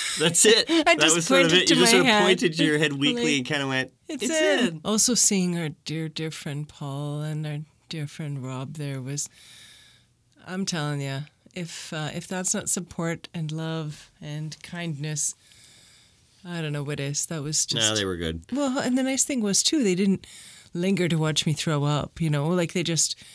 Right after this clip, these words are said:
Speaker 2: they're like, "Okay, you're here. Now
Speaker 1: Yeah.
Speaker 2: Andreas is gonna do his thing, and
Speaker 1: We
Speaker 2: we're gonna
Speaker 1: sat in
Speaker 2: take
Speaker 1: the
Speaker 2: off."
Speaker 1: hospital garden and talked gardening, and it was actually very lovely.
Speaker 2: How
Speaker 1: It was
Speaker 2: sweet.
Speaker 1: really
Speaker 2: That's
Speaker 1: good.
Speaker 2: wonderful.
Speaker 1: Yeah, it was
Speaker 2: Good.
Speaker 1: lovely.
Speaker 2: It, that was one of the weirdest sensations, was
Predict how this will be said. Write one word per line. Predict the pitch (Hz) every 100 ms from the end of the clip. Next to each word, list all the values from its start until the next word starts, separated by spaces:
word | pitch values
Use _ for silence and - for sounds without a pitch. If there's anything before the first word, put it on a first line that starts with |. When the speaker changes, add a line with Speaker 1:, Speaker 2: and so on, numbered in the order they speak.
| - - -
Speaker 2:
they're | 190
like, | 180 165 151 - _ -
"Okay, | - 240 240
you're | 180
here. | 175 302 302 302 294 -
Now | 180
Speaker 1:
Yeah. | 170
Speaker 2:
Andreas | 180 185 185 190
is | 170 - - _ _ _ _ _ _ _ _ _ -
gonna | 202
do | 180 175
his | 175 180 -
thing, | 320 339 311
and | 185 180
Speaker 1:
We |
Speaker 2:
we're | 127
gonna | 147
Speaker 1:
sat | 143
in | 131
Speaker 2:
take | 117
Speaker 1:
the |
Speaker 2:
off." | 127
Speaker 1:
hospital | 120 - 127 110
garden | 113 117 120 123 127
and | 117 90
talked | 85 113 -
gardening, | 110 110 113 117 120 123
and | 101
it | 87
was | 104
actually | 113 110 123
very | 120 143
lovely. | 160 113 90
Speaker 2:
How | 85
Speaker 1:
It | 156
was | 151
Speaker 2:
sweet. | 160 139 139
Speaker 1:
really | 139
Speaker 2:
That's | 139
Speaker 1:
good. | -
Speaker 2:
wonderful. | 156 147 147 151
Speaker 1:
Yeah, | 302 330 180
it |
was | 196
Speaker 2:
Good. | 233 269
Speaker 1:
lovely. | 113
Speaker 2:
It, | 214 185
that | 214
was | 208 175 170
one | 180 185
of |
the | 160
weirdest | 151 170 165 165
sensations, | 165 151 160 147 160 147
was | 160 151 -